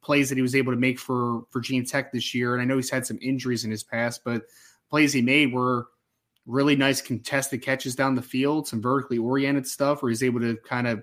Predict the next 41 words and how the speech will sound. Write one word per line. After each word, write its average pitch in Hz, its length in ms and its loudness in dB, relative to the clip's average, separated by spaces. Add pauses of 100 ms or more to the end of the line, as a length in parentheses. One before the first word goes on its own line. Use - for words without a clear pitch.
(120)
manipulate 123 480 0
his 110 120 -4
body 135 520 2
and 110 340 -2
adjust 113 360 -4
his 113 100 -12
body 127 280 0
in 120 80 0
the 117 200 0
air, 139 180 0
and 110 180 -4 (640)
ha-, - 140 -16 (180)
appears 180 300 2
to 160 40 2
have 147 160 6
really 147 160 0
strong 131 360 0
hands 120 640 -2
from, 117 220 -2
from 123 180 -2
that 117 160 -2
regard. 107 400 -4
But 110 240 -4
the 113 80 -18
things 143 240 0
that 131 60 -8
they 135 140 2
told 135 300 0
me 135 140 2
were 120 480 0 (260)
he's - 100 -20
got 120 140 -2
incredible 127 380 0
length, 151 480 2 (320)
really 127 180 0
good 127 180 4
body 139 240 6
control, 143 640 0
and 117 120 -2
he's 120 160 -2
got 139 300 2